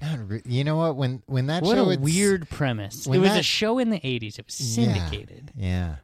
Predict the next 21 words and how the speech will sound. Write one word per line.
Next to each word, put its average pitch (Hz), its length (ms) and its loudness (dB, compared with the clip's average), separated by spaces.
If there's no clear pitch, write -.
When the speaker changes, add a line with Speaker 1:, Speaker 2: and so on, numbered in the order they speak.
Speaker 1:
When 113 140 0
that 147 180 0
show 180 140 -2
would 170 120 -2
start 131 400 -2
up, 123 140 -2
I 90 100 0
would 85 120 -2
change 101 300 -4
the 82 160 -4
channel 92 460 -4
'cause 82 200 -6
it 90 40 -8
kinda 90 200 -4
creeped - 320 -6
me 180 60 -2
Speaker 2:
Yeah, 92 240 -2
Speaker 1:
out. - 40 -2
Speaker 2:
it 147 60 0
was 151 160 0
about, 151 340 -2